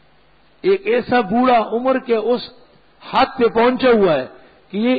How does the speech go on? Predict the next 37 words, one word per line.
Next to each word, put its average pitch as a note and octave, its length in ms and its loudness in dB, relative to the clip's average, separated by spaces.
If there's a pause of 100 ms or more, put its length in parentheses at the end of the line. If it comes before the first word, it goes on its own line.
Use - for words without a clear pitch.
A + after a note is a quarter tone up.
(120)
इम्कान A#3+ 540 0
से A3+ 160 2
बाहर D#3 380 2
है A2 140 -4 (600)
कि E3 60 -6
अब F#3+ 280 0
ये G#3 280 2
एक E3+ 120 -4
दफा E3 260 -4
फिर A#3+ 240 2
सेहतमंद F3 600 -4
हो D3+ 100 2
जाए, D3 420 0 (420)
जवानी D#3 540 -2
लौट D3+ 360 2
आए C3+ 280 0
और B2+ 280 0
ये C3+ 120 2
रमजान B2 460 -4
शरीफ B2 400 -8
के B2 80 -6
रोजे A2+ 340 -4
रखे, A2 340 -10 (580)
तो - 200 -10
ऐसा D#3 300 -2
मरीज D3 680 0
जो C3 240 0
करीबुल A#2 520 -2
मर्ग A#2 400 0
हो E2+ 300 -2 (340)
और B2 120 2
उसके B2+ 280 -2
लिए C3 200 0
नामुमकिन D#3+ 640 0
हो C3+ 580 -2
रोजा A#2+ 340 2
रखना A2+ 460 -6